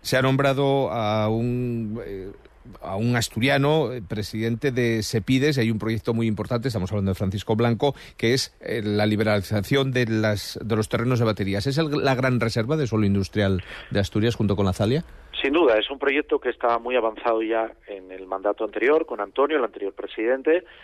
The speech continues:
Speaker 2: y que yo tengo plena confianza de que va a continuar con el nuevo presidente, porque además esa implicación es muy importante, ¿no? El desarrollar esos terrenos. Y además en la visión que quiere Avilés, que es muy importante, la, la visión que desde el ayuntamiento quieren que sean esos terrenos de baterías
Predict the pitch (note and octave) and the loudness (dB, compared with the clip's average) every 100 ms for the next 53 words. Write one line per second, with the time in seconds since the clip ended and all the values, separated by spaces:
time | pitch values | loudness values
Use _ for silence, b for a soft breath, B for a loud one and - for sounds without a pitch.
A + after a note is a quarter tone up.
0 | B B A2+ G2+ G2 G#2+ F#2+ - G#2+ G2 | B B -4 -2 0 0 0 2 0 0
1 | G#2 F#2+ G2+ - A#2 G#2+ G2+ F#2 G#2 G2+ | -4 -6 -8 0 0 0 -2 -2 -6 -8
2 | G2 G2+ A2+ A2 G#2 G#2 - - - C#3 | -6 -4 -6 -4 0 0 0 -4 0 2
3 | C3 G#2+ F#2 B B B _ - - A#2+ | 2 -2 -8 B B B _ -6 -2 0
4 | G#2 G#2 A2+ A#2 - G#2 G2+ F#2+ A2+ G2+ | 0 0 0 -2 -6 -4 -4 -4 -4 -2
5 | F#2+ F#2+ B2 A2 A#2+ A2 G2+ A2+ A#2+ B2 | -4 -6 -8 -6 -2 -2 -2 -4 -4 -2
6 | C#3 G#2 - A2+ A2 G#2 G2+ A2 G2+ F#2+ | -2 -2 -2 -2 -2 -4 -2 -2 -2 -2
7 | G2+ G#2 G#2+ A#2 G#2+ A2+ A2 A2+ B2 G#2+ | -2 2 2 2 0 -4 -4 0 0 -2
8 | - B B B B - A#2 A#2+ D3 E3 | -6 B B B B 2 2 4 0 0
9 | D3+ A#2+ A2 G#2+ D3+ D#3 B2 G#2+ A#2 G#2 | -2 0 -2 -2 0 0 0 -2 2 2
10 | G2 G#2+ C#3+ E3 - G#2+ G#2+ G#2 G2 G2 | 2 2 2 0 -6 -10 -8 -10 -10 -8
11 | G#2 G#2 A#2 G#2+ G2 F#2 F#2+ G#2 G2+ - | -8 0 2 2 0 -4 0 0 0 0
12 | B2 A2+ G#2 F#2+ G2 G2 G2 G#2 A2 A#2 | 0 2 0 0 -2 -4 -6 -6 -6 -2
13 | G#2+ - B2 A#2+ G2+ G2+ G2+ G2 G2 - | -4 0 2 2 -2 -8 -8 -10 -10 -10
14 | - G2+ G2+ G#2+ F#2+ G2+ A2 G#2+ | -8 -8 -6 -2 -2 0 2 2